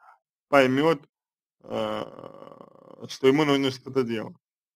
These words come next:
Вот только так мы можем вам помочь психологически, если вы обращаетесь к психологам, по крайней мере. Естественно, мой мужчи-, мужчине нужен стимул для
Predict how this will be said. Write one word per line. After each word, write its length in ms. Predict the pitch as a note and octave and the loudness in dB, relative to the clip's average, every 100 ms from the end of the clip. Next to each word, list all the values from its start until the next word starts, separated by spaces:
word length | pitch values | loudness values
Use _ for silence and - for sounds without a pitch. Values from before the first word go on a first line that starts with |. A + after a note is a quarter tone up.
| _ _ _ - C#3+ C3+ _ _ _ _ | _ _ _ -20 -20 -20 _ _ _ _
Вот 180 | A#2 | -14
только 280 | - D#3+ F#3+ | -8 -6 -8
так 400 | F#3+ G#3+ C3+ - | -2 2 2 0
мы 120 | G#3+ | -4
можем 380 | A#3 C#3+ A#2 B2 | 0 2 0 0
вам 160 | B2 A2+ | -2 -4
помочь 460 | C3+ C3+ A2 - _ _ _ _ _ _ | -6 -8 -8 -12 _ _ _ _ _ _
психологически, 1000 | C3+ C3+ C#3+ D3 D3 A#2+ A#2+ - - - _ _ _ _ _ | 0 4 4 4 0 -6 -12 -16 -20 -20 _ _ _ _ _
если 240 | - B2+ C3+ | -6 -6 0
вы 120 | C3 | 2
обращаетесь 680 | A#2 B2 A#2+ B2 A#2 B2 - | 2 0 -4 -6 -8 -10 -18
к 80 | _ | _
психологам, 720 | - C3+ B2 A#2+ A#2 A2+ A#2+ - _ _ | -16 -14 -8 -6 -6 -10 -16 -18 _ _
по 140 | B2 | -8
крайней 320 | A#2+ A#2+ A#2 A#2 | -8 -8 -8 -8
мере. 220 | A2 - _ _ _ _ _ _ _ _ _ _ _ _ _ | -10 -14 _ _ _ _ _ _ _ _ _ _ _ _ _
Естественно, 480 | C#3 F#3 C4 D#3+ C#3+ | -6 0 0 2 2
мой 180 | C#3 | 2
мужчи-, 380 | D3+ D#3 C#3+ F3+ | 0 -6 -6 -6
мужчине 520 | D#3+ D#3 - G3 G3 | -4 -4 -4 -6 -4
нужен 360 | D3+ D#3+ D#3+ D3+ | -2 -2 -2 -4
стимул 560 | - - F3+ B2+ A2 - _ _ _ _ _ _ _ _ _ _ | -8 -4 -2 -2 -4 -12 _ _ _ _ _ _ _ _ _ _
для 560 | A#2 B2 B2+ B2+ A#2 | -2 4 8 8 6